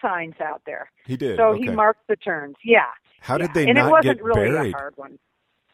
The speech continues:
Speaker 1: How what?
Speaker 2: How did the signs not get buried?
Speaker 1: Well, it didn't snow that much during the race, probably only three or four inches. So, uh, it, it wasn't a matter of it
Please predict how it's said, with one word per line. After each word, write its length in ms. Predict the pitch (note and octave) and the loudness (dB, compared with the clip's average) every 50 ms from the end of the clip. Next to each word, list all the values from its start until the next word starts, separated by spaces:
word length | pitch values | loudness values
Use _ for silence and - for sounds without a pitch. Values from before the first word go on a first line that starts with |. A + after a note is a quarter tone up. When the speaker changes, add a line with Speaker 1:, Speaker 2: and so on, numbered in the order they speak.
| _ _ _ _ _ _ _ _ _ - | _ _ _ _ _ _ _ _ _ -2
Speaker 1:
How 180 | G3+ B3 A#3+ G#3+ | 2 4 4 6
what? 200 | G3+ G3+ B3+ D#4+ _ _ _ _ | 6 4 2 2 _ _ _ _
Speaker 2:
How 160 | - A#2+ B2+ C#3 | -6 -4 -2 -2
did 160 | E3 D3+ C#3 | -4 -4 -4
the 80 | C3+ | -4
signs 580 | A#2 - - C3 A#2+ B2+ D3 D#3+ D3+ C3+ G2 F#2+ | -4 -4 -4 -4 -2 -2 0 -2 -2 -4 -4 -4
not 280 | A2 A2+ A#2+ C3+ B2+ B2 | -2 -2 -2 -2 -4 -4
get 300 | B2 B2 - - F2+ F2 | -6 -6 -6 -8 -6 -4
buried? 560 | - G2 G#2 C3 D#3 D#3+ B2+ F#2 D#2 - - _ _ _ _ _ _ _ _ _ _ _ _ _ _ _ _ _ _ _ _ _ - | 0 0 0 0 -2 -2 -4 -6 -6 -10 -14 _ _ _ _ _ _ _ _ _ _ _ _ _ _ _ _ _ _ _ _ _ -4
Speaker 1:
Well, 180 | C4+ D#4 E4 | 0 2 2
it 100 | E4 E4 | 2 4
didn't 260 | - G4 G4+ G4+ F4 - - - | 2 2 2 2 -4 -8 -10 -12
snow 400 | - C4 C#4 C#4 C#4 C4 B3+ F#3 _ _ | -6 0 2 4 6 6 4 2 _ _
that 240 | - E3+ F3 F#3+ A#3 - | -4 -2 0 0 0 0
much 260 | - B3+ C4+ B3+ - - | -2 -8 -8 -8 -10 -10
during 200 | - C4 C4 C4 | -6 -6 -6 -6
the 100 | B3 B3+ | -4 -4
race, 320 | A#3 A#3 A#3+ B3 B3+ D4 C4+ _ _ - | -4 -2 -2 -2 -4 -6 -12 _ _ -10
probably 300 | A3+ G#3+ A3 A3+ G#3+ G#3 | -6 -4 -2 -2 -2 -4
only 460 | G#3 G#3 G#3 G#3+ G#3 G3 G3 F#3 E3 _ | -6 -8 -8 -8 -8 -8 -10 -12 -16 _
three 220 | - - F#3+ G3 G3 | -18 -12 -10 -8 -8
or 60 | F#3 | -8
four 200 | - G3+ F3 E3+ | -8 -10 -10 -10
inches. 360 | D#3+ D#3 D#3+ - A3+ A3+ A3+ - _ _ _ _ _ _ _ _ _ _ _ _ | -10 -10 -8 -4 -4 -4 -4 -4 _ _ _ _ _ _ _ _ _ _ _ _
So, 680 | - F#3 F3+ E3+ E3+ E3 E3 E3+ E3 E3 D#3+ D#3+ - - _ _ - - _ _ _ - | 0 2 4 4 4 4 2 2 2 0 0 -2 -4 -10 _ _ -20 -20 _ _ _ -2
uh, 480 | D#3+ E3+ E3 D#3+ D#3+ D#3+ D#3 D#3 D#3 D#3 D#3+ | 0 2 4 6 6 6 6 4 4 2 0
it, 160 | - F#3+ G3 G3+ - - - | 0 0 -2 -2 -4 -4 2
it 240 | A3+ G#3+ G#3 - | 4 4 4 4
wasn't 300 | G#3 C4 D#4 E4 F4+ G4 | 4 4 4 6 6 4
a 60 | F#4+ E4+ | 4 4
matter 420 | C4 A#3 A3 A3 A3 G#3+ G#3 F#3+ | 4 4 4 4 4 4 2 0
of 140 | F3 D#3 D3 _ _ _ _ _ _ _ _ _ _ - | -2 -4 -6 _ _ _ _ _ _ _ _ _ _ -4
it 140 | G#3 G#3 | -4 -4